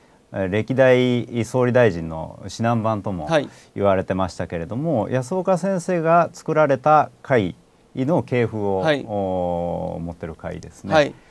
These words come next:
Speaker 1: で、そこで、まあ、私は、あの、山賀祖港に関しての研究会を立ち上げて、
Speaker 2: はい。
Speaker 1: えー、代表を務めておりますもので、まあ、今回こうお声掛けいただいた。
Speaker 2: はい。はい。よろしくお願いします。はい。他にもなんか論語の勉強したりとか、そういったこともされてるんですよね。
Speaker 1: はい。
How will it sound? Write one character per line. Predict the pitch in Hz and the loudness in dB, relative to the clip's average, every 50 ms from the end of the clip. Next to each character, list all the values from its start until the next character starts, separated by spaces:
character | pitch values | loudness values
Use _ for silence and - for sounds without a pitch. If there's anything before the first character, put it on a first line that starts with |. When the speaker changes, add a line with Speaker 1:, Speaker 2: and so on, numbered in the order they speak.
| _ _ - | _ _ -6
Speaker 1:
で、 | 135 139 139 | -2 -2 -2
そ | 127 120 156 147 | -2 -4 -6 -6
こ | 170 | -2
で、 | 170 175 170 | 0 0 2
ま | 170 175 127 | 4 4 4
あ、 | 101 92 | 4 4
私 | 90 92 87 98 92 - 101 | 2 0 -2 -4 -6 -4 -2
は、 | 98 95 95 92 | 0 2 2 0
あ | 90 | 0
の、 | 85 90 87 85 85 85 82 82 - - - | -2 -4 -4 -4 -4 -4 -6 -6 -8 -6 -4
山 | 104 107 107 113 | -2 0 0 0
賀 | 107 110 | 0 -2
祖 | - - 147 | -4 -6 -6
港 | - 123 104 90 82 | -4 -4 -4 -4 -4
に | 78 78 78 | -6 -10 -10
関 | - - 98 92 87 | -8 -8 -6 -6 -8
し | |
て | - 85 | -10 -12
の | 82 | -12
研 | - - 147 147 | -8 -8 -6 -6
究 | 127 139 123 | -4 -6 -4
会 | - 92 82 | -4 -4 -6
を | 76 | -6
立 | 69 - 90 85 - | -8 -10 -12 -10 -8
ち | 90 | -8
上 | 82 78 | -8 -8
げ | 78 78 | -10 -14
て、 | - - 90 82 - - | -16 -18 -18 -16 -8 -2
Speaker 2:
は | 151 165 | 0 0
い。 | 147 131 - - | 0 0 -2 -6
Speaker 1:
え | - 95 | -6 -4
ー、 | 92 | -2
代 | - 107 107 | 0 0 0
表 | 95 107 104 98 | 0 0 -4 -4
を | |
務 | - - 110 98 90 | -4 -6 -6 -6 -6
め | 85 | -6
て | - 87 | -6 -8
お | 82 82 | -8 -8
り | 78 78 | -10 -12
ま | 80 85 82 80 | -12 -12 -14 -14
す | - - | -14 -14
も | 82 78 78 78 | -14 -14 -14 -16
の | 78 | -14
で、 | 85 90 87 82 - _ _ _ _ | -14 -14 -14 -14 -18 _ _ _ _
ま | - 107 92 | -12 -12 -10
あ、 | |
今 | - 98 90 | -8 -8 -10
回 | 80 87 82 | -8 -10 -12
こ | - 85 85 82 82 | -12 -12 -12 -12 -12
う | 87 | -12
お | 85 | -12
声 | - 90 87 | -10 -10 -10
掛 | 82 82 - | -10 -12 -12
け | 87 | -14
い | 82 | -14
た | - 87 | -14 -16
だ | 80 64 | -16 -18
い | - - | -18 -16
た。 | - - | -12 -4
Speaker 2:
は | 143 160 147 | 0 0 0
い。 | 131 - - - - _ _ _ _ _ _ _ _ | 0 -2 -6 -16 -20 _ _ _ _ _ _ _ _
は | - - 147 131 | -6 -4 -4 -4
い。 | - - _ - | -4 -6 _ -12
よ | 107 113 | -12 -10
ろ | 120 | -10
し | 120 - | -12 -8
く | - | -8
お | 127 113 | -8 -6
願 | 113 110 - | -6 -8 -10
い | - | -12
し | - - - | -14 -18 -20
ま | - | -20
す。 | - - - - - | -20 -20 -20 -20 -20
は | - - - | -20 -20 -20
い。 | - _ _ _ _ _ - _ | -20 _ _ _ _ _ -20 _
他 | _ - 233 - 285 | _ -2 2 4 4
に | 294 294 | 4 4
も | 233 160 | 2 0
な | 151 143 | 0 0
ん | |
か | - 131 | 2 4
論 | 147 170 185 190 185 | 4 4 4 2 0
語 | 185 | -2
の | 185 180 | -2 -2
勉 | 180 180 185 | -4 -4 -4
強 | 175 190 180 | -4 -6 -6
し | 170 - | -2 -2
た | 196 185 | -2 -2
り | 147 | -2
と | - - | -4 -10
か、 | - 156 | -10 -8
そ | - - | -8 -8
う | |
い | - | -4
っ | |
た | - | -4
こ | 175 160 | -4 -4
と | - | -4
も | 127 117 | -6 -8
さ | 123 120 | -8 -8
れ | 113 | -8
て | - 127 | -8 -8
る | 131 139 135 | -8 -8 -10
ん | - | -12
で | - 135 | -16 -18
す | - - | -18 -16
よ | - - | -14 -12
ね。 | 143 143 135 | -12 -8 -4
Speaker 1:
は | - 131 110 | -2 0 0
い。 | - | -2